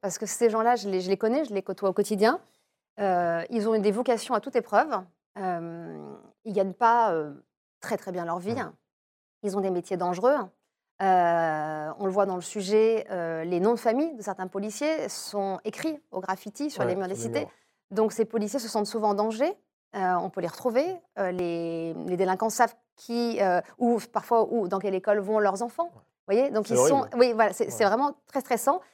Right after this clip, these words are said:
Speaker 1: Euh, et donc beaucoup de policiers aujourd'hui sont en, obligés de vivre loin de leur lieu de travail pour ne pas qu'on les retrouve, justement. Voilà. Euh, beaucoup de policiers, de jeunes policiers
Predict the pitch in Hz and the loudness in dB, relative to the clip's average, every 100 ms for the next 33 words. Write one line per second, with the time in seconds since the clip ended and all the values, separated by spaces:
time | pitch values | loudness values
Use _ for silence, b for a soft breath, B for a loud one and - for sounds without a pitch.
0 | b - 208 196 190 185 175 175 170 170 | b -2 2 4 4 2 2 -2 -6 -8
1 | 170 165 170 - 208 202 196 202 220 311 | -8 -10 -10 2 4 4 4 0 0 0
2 | 359 277 240 226 339 262 311 262 - 214 | 0 0 -6 -4 -8 -6 -8 -10 -8 -6
3 | 214 233 254 226 226 226 233 247 277 320 | -4 -2 -2 -2 0 4 4 4 2 0
4 | _ 214 196 196 190 208 180 165 _ _ | _ -2 0 -2 -2 0 0 0 _ _
5 | - 214 302 294 196 196 196 - 220 - | -4 0 -2 -2 -4 -4 -6 -2 -4 -4
6 | _ _ - 185 180 185 - _ _ - | _ _ -18 -18 -14 -14 -14 _ _ -20
7 | - _ _ _ _ 202 202 190 185 180 | -20 _ _ _ _ 2 4 6 4 4
8 | 190 233 254 - 202 185 294 226 220 190 | 0 -2 -2 0 -2 2 2 2 2 -4
9 | 170 269 330 | -4 -2 0